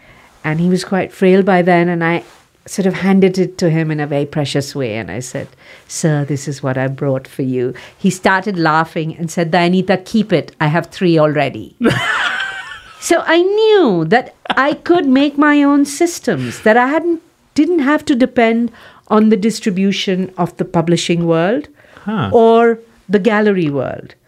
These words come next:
Speaker 1: Sol LeWitt already had three of them.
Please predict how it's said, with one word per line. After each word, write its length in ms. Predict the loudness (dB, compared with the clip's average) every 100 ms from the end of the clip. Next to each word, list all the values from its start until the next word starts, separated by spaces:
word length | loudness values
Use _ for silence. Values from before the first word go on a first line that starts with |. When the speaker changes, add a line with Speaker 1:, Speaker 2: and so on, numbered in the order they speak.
| _ _ _ _ -12
Speaker 1:
Sol 300 | -2 2 2
LeWitt 480 | 4 4 2 -2 -8 0
already 440 | 2 4 2 2 2
had 360 | 2 0 -2
three 260 | -4 -2 0
of 140 | 0
them. 360 | -2 -4 -6 -16